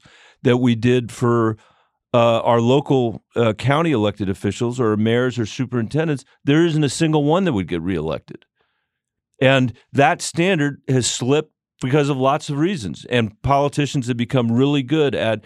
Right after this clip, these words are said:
achieving nothing and going home and blaming the other side for the fact that they couldn't achieve anything. And they managed to survive reelection. There are all kinds of other reasons they survive reelection too. But I think it also should be said, Ezra, that in the, just to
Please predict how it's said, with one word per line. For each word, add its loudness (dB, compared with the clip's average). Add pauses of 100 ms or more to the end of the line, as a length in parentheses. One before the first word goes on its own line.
(180)
achieving -2
nothing -2
and -4
going -2
home 0
and -2
blaming 0
the 0
other -2
side -2
for -14
the -8
fact -4
that -8
they -4
couldn't -4
achieve -8
anything. -8 (500)
And -2
they 2
managed 0
to -2
survive -2
reelection. -4
There -2
are 2
all 2
kinds -2
of -4
other 0
reasons -6
they -4
survive -6
reelection -6
too. -6 (460)
But 2
I 4
think 0
it 0
also 0
should -4
be 0
said, 0
Ezra, 0
that 0
in 0
the, 0 (300)
just 0
to -2